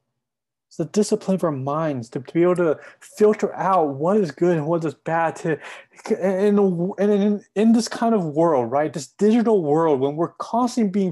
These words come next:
fed information left and right, from advertisements to entertainment, to political debates, to preachers and sermons, to lessons, and all these things coming into our heads,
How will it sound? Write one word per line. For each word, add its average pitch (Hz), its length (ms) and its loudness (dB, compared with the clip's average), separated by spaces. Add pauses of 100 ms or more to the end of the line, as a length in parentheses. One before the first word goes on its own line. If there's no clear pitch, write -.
(300)
fed 208 320 2
information 175 960 -2
left 214 260 0
and 165 240 -2
right, 185 320 0 (160)
from 185 240 -2
advertisements 175 800 -2
to 180 200 -6
entertainment, 202 840 -2 (220)
to 208 100 -2
political 208 520 2
debates, 180 760 -2 (240)
to 196 180 -2 (100)
preachers 185 1040 -2
and 156 200 -8
sermons, 208 760 -2
to - 140 -8
lessons, 190 680 -6
and 196 100 -6
all 214 320 0
these 226 200 -4
things 185 420 -4
coming 226 440 -4
into 214 200 -2
our 190 240 0
heads, 175 440 0